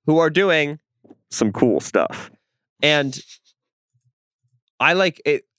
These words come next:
This can go a, a trillion different ways, right?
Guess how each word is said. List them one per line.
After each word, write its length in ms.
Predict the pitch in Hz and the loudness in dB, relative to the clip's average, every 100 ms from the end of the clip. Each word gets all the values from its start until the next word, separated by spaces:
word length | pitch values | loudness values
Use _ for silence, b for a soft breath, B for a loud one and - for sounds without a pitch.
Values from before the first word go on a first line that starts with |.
| _ | _
This 260 | 143 170 214 | -2 -2 0
can 220 | - 160 | -4 -4
go 240 | 131 143 107 | 0 0 0
a, 140 | 113 _ - | -4 _ -6
a 60 | 117 | -6
trillion 460 | - 139 131 123 | -4 -2 0 0
different 260 | 107 110 85 | -2 -2 -2
ways, 320 | 117 - - | -2 -4 -10
right? 240 | - 107 | -4 -2